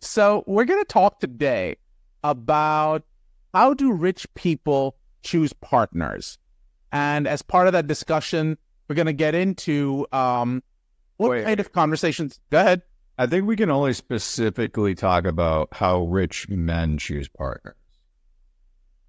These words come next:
Speaker 2: 'Cause I
Speaker 1: That's
Speaker 2: think
Speaker 1: fair.
Speaker 2: that, that,
Speaker 1: That's
Speaker 2: that
Speaker 1: fair.
Speaker 2: could be, that could be very different. How
Speaker 1: I agree. I think that's fair.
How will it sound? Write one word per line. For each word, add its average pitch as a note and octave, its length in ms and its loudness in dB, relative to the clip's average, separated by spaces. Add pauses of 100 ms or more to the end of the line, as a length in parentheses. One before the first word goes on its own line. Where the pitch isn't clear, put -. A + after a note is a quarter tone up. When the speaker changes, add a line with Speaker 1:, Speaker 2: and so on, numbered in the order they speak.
(240)
Speaker 2:
'Cause - 100 0
I - 60 2
Speaker 1:
That's C#3 120 0
Speaker 2:
think G3+ 80 0
Speaker 1:
fair. D#3 120 2
Speaker 2:
that, E3 140 -2 (240)
that, C3+ 220 0
Speaker 1:
That's E3 140 -2
Speaker 2:
that C3+ 180 2
Speaker 1:
fair. E3 180 2
Speaker 2:
could C#3 160 -4
be, - 40 -20 (120)
that A2+ 180 -2
could C#3 100 -2
be B2 100 0
very A#2 300 0
different. F#2 760 -6 (1600)
How G2+ 280 -8
Speaker 1:
I D3 120 0
agree. G#3+ 260 0 (400)
I C#3+ 80 -2
think G3+ 100 0
that's F3+ 140 2
fair. D#3 340 0